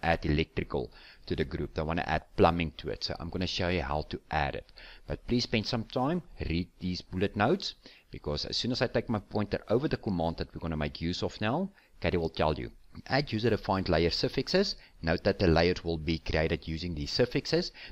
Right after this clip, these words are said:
but it is the user responsibility to change to these layers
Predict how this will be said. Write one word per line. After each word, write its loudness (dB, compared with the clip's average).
but -2
it -8
is -6
the 2
user 4
responsibility 0
to -8
change -2
to -2
these -2
layers 2